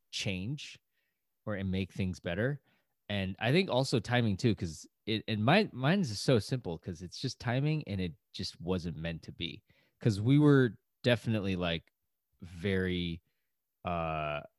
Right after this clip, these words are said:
you know, like, uh, n-, not, it's like another, a better word for, like, into each other. You know, we th-, we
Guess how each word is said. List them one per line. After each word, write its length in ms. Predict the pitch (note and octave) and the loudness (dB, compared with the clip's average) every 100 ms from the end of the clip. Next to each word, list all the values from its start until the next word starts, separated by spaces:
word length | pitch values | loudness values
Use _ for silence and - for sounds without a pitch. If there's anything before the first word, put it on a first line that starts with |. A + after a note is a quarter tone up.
| _ | _
you 100 | G2+ | -4
know, 240 | F2 D#2 C2 | -4 -4 -8
like, 280 | F2 D#2+ - - | -10 -10 -12 -18
uh, 140 | F2+ - | -16 -16
n-, 360 | D#2 G2 D#2 F2 - D#2 | -14 -14 -14 -16 -18 -10
not, 260 | G#2 A#2 - - | -8 -6 -8 -20
it's 760 | - _ _ _ _ _ _ A#2 | -20 _ _ _ _ _ _ -8
like 140 | G2+ | -4
another, 460 | G2+ G#2 B2 A#2+ A2 | -2 2 2 2 0
a 80 | |
better 280 | F#2+ D#3 E3 | 2 6 6
word 220 | B2 B2+ | 6 4
for, 100 | - | 2
like, 180 | G#2+ F#2 - | -2 -2 0
into 360 | A2+ A2 G2 | 0 2 0
each 180 | F2 - | -2 -2
other. 200 | E2+ C2+ - | -6 -6 -4
You 100 | G2 | 0
know, 100 | F#2+ | 0
we 120 | G2 | -2
th-, 160 | - - | -6 -8
we 220 | G#2 G2 | -4 -4